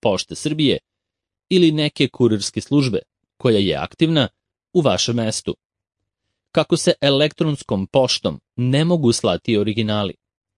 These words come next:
ovaj način dostave je isključen. Međutim, u slučaju kada za vas treba da uradimo hitan prevod dokumenata, najvažnije je da ona do nas stignu što pre, pa se tada dozvoljava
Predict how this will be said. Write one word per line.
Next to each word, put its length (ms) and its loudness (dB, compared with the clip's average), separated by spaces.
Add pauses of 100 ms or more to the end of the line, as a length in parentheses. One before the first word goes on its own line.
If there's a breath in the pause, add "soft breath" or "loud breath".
(140)
ovaj 240 2
način 400 0
dostave 560 0
je 220 2
isključen. 500 -4 (960)
Međutim, 560 0
u 60 2
slučaju 520 2
kada 320 0
za 160 2
vas 320 -2
treba 320 -2
da 140 -4
uradimo 520 0
hitan 540 -2
prevod 360 -2
dokumenata, 800 -2 (540)
najvažnije 1040 0
je 240 2
da 340 0 (120)
ona 440 0
do 300 0
nas 280 0
stignu 500 -2
što 360 -2
pre, 220 -4 (760)
pa 100 2
se 160 0
tada 240 2
dozvoljava 720 0